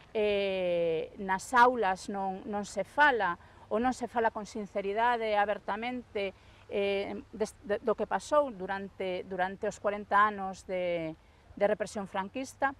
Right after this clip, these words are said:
Entón é importantísimo, eh, coller as cousas que nos ten que contar Queta ou que nos ten que contar Telmo,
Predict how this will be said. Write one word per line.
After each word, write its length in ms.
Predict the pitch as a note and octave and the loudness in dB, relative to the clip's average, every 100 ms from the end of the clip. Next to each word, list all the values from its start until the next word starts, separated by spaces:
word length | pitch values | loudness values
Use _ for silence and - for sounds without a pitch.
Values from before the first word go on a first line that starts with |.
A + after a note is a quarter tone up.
| - - - | -12 -20 -12
Entón 280 | A3+ A#3 C4+ | -4 -2 0
é 40 | |
importantísimo, 1300 | C4+ B3 - A3 A3 C4 C4 - A3+ G3 G3 F#3+ F#3+ | 0 -2 0 0 0 -4 -6 -6 -6 -6 -4 -4 -2
eh, 720 | - G3+ F#3+ F#3 F3+ F3+ F#3 - | 0 0 0 0 0 -2 -4 0
coller 480 | G#3+ A3+ B3 B3 A#3 | 2 4 4 4 2
as 160 | A3 | 0
cousas 320 | - C4+ - - | 0 0 0 -4
que 80 | |
nos 160 | A3 G#3 | -6 -4
ten 160 | A#3+ A#3 | -6 -4
que 80 | |
contar 560 | A3 G#3+ G3+ G3+ F#3+ F3+ - - - - | -6 -6 2 6 6 4 -2 -20 -20 -2
Queta 640 | C4 C#4+ - - B3 B3+ | 4 4 4 4 4 4
ou 80 | A3 | 0
que 80 | A3 | -2
nos 160 | G#3 G#3 | -4 -6
ten 160 | A3 | -8
que 160 | G#3+ G3+ | -8 -6
contar 480 | G3+ G3+ G3 F#3+ - | -8 0 0 0 0
Telmo, 560 | C4+ C#4 C4+ B3 B3 B3+ | 2 4 2 -2 -4 -6